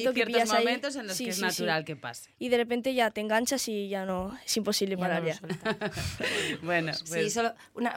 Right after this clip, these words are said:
Speaker 3: nos
Speaker 2: Sí, sí,
Speaker 3: gustaría
Speaker 2: dime,
Speaker 3: decir
Speaker 2: Isa.
Speaker 3: una cosiña que, eh, bueno, el club al que pertenecen tanto Cava como Puga como Alicia es de aquí de Ourense y hay un, tienen una escuela deportiva, eh, aquí en El Pazo. Los lunes de siete a ocho hay clase, o sea que si cualquiera se quiere, se anima y,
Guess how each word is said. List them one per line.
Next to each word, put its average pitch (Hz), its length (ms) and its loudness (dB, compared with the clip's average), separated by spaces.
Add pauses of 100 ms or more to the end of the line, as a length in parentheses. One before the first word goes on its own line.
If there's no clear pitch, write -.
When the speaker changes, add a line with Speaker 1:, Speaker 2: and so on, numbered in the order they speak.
(160)
Speaker 3:
nos 208 160 -4
Speaker 2:
Sí, 240 80 2
sí, 214 60 -2
Speaker 3:
gustaría 208 320 0
Speaker 2:
dime, 226 120 -2
Speaker 3:
decir 180 60 2
Speaker 2:
Isa. 220 60 -2
Speaker 3:
una 220 140 -2
cosiña 220 380 -4
que, 170 520 -4 (240)
eh, 175 160 -2
bueno, 175 220 -2
el 170 100 -4
club 185 320 -4
al 175 160 -4
que 180 200 2
pertenecen 180 680 -2
tanto 175 280 -4
Cava 180 280 2
como 165 580 0
Puga 170 240 -4
como 160 200 -2
Alicia 190 500 -2 (400)
es 175 180 4
de 190 80 2
aquí 170 180 2
de 170 100 4
Ourense 208 540 2
y 175 120 2
hay 185 140 4
un, 180 160 0
tienen 185 200 0
una 185 140 2
escuela 175 260 2
deportiva, 156 760 -2
eh, 151 360 -4
aquí 156 300 -4
en 156 80 -2
El 156 100 -2
Pazo. 226 460 -4
Los 160 180 -6
lunes 160 320 -4
de 165 80 -4
siete 165 220 -6
a 170 80 0
ocho 180 160 -4
hay 165 80 -4
clase, 240 320 -4
o - 20 -10
sea 190 140 -6
que 175 100 -8
si 156 380 -6
cualquiera 160 340 -4
se 156 200 -6
quiere, 156 460 -4 (320)
se - 140 -2
anima 180 440 4
y, 160 260 -2